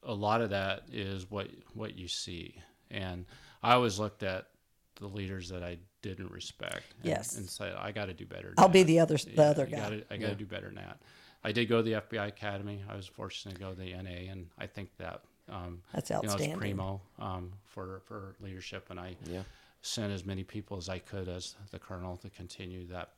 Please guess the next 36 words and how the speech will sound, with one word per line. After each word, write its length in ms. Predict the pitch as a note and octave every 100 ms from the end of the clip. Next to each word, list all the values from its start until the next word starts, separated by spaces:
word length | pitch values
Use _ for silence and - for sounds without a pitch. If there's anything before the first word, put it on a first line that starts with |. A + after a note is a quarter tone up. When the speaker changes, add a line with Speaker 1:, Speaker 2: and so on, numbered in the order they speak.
| _ -
Speaker 1:
that 200 | D#2+ -
process. 640 | - F2 - G2+ G2 -
I 60 | G2
Speaker 2:
Yeah, 20 | G2 -
Speaker 1:
th-, 40 |
Speaker 2:
that's 240 | - - -
Speaker 1:
I 60 | -
Speaker 2:
outstanding. 380 | - - -
Speaker 1:
think, 240 | - D#3+ - - - - -
'cause 120 | F#2+
again, 680 | G2 G#2 G2+ G2 G#2+ A2 - -
you 100 | G2+
know, 260 | F#2+ F#2
the 120 | F#2 G2
troopers 400 | - G#2 G#2+ F2+
we 140 | F#2+
were 140 | F2+ F#2
looking 240 | F#2 G2
at, 200 | F2+ -
kind 200 | - F#2+
of 80 | F2
a 120 | F2 F#2 -
leadership 640 | A2 G#2 G2 F#2 G#2 - -
draw, 400 | F#2+ F2 F#2 F#2
because 280 | F#2 G2 F2+
we 100 | F#2
were 80 | E2+
starting 380 | - - F2 F2+
to, 140 | - F2+ F#2+ - -
again, 400 | F2+ F#2 F2 F#2 G#2
lose, 400 | G2 F#2 F#2 - - - A2+
reti-, 400 | G2 - G#2 -
have 220 | F#2+ F#2
some 180 | - G2
of 80 | F2+
our 240 | F2 E2+